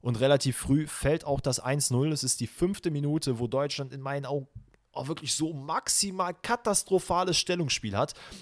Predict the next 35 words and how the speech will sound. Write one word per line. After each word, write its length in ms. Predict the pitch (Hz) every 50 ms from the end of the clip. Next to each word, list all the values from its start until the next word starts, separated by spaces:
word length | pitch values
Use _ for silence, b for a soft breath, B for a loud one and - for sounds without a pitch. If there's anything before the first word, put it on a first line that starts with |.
| B B B B
Ich 160 | - 131 127 202
hab 100 | - 220
mir 80 | 196
extra 220 | 202 - - - 196
einen 80 | 170
Screenshot 420 | 147 - - 180 180 - 175 - -
gemacht, 260 | 123 127 131 127 -
um 80 | 151
zu 120 | 120 - 135
zählen, 420 | - - 175 175 185 180 165 135
wie 160 | 165 220 254
viele 240 | - - 208 180 170
Spielerinnen 560 | - - - 180 175 165 131 117 127 127 139
tatsächlich 460 | - 139 127 135 160 - - 147 - 131
auf 180 | 123 - -
einer 220 | 139 143 151 147 131
Kette 320 | - - 120 - - 92
sind. 160 | 90 95 98
Und 100 | 101 107
das 140 | 110 117 -
sind 160 | 123 110 -
eins, 340 | 123 147 190 220 - - -
zwei, 360 | - - - 123 104 95 92
drei, 420 | - - - 104 120 147 196 226 -
vier, 360 | - - - 139 113 98 95
fünf, 420 | - - - - 175 226 269 - -
sechs, 400 | - 113 123 156 180 - - - _ -
sieben 480 | 120 107 107 120 151 202 262 277 247
Spielerinnen, 720 | - - - - 170 143 120 104 95 101 104 120 160 175 B B B B B B B B B B B B B B B _ - _ _ _ _
die 480 | - 185 147 131 156 160 160 160 - _ -
überall 420 | 185 196 208 208 190 170 190 185
und 80 | 180 165
nirgendwo 340 | 156 147 131 117 95 98 95
stehen. 380 | - - 95 92 92 90 95 - _ -
Also 340 | - 123 123 127 139 139 135